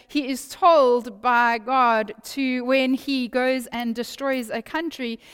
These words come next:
he's told to take everything and destroy it. But what Saul does is he keeps the prize cattle and the prize herds for himself and his men instead of destroying them. And he takes the king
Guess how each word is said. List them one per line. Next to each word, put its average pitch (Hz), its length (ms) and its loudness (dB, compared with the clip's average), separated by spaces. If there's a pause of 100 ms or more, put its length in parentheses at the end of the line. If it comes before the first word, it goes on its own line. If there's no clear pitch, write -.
he's 277 240 -6
told 302 400 2
to 302 100 -8
take 285 400 -8
everything 294 540 -6
and 233 100 -2
destroy 233 420 -6
it. 202 180 -2
But 226 140 -6
what 262 180 -6
Saul 339 260 -4
does 240 380 0 (280)
is 254 140 0
he 277 80 -4
keeps - 360 -4
the 262 100 -10
prize 277 640 -4
cattle 196 640 -4 (260)
and 226 180 0
the 233 60 0
prize 277 680 0
herds 185 680 -2
for 233 220 -4
himself 240 460 -4
and 220 80 -8
his 208 180 -8
men 202 420 -4
instead 214 400 -6
of 202 100 -10
destroying 220 680 -8
them. 180 220 -10 (300)
And 254 120 2
he 269 80 2
takes 302 360 -6
the 277 120 -6
king 240 600 -2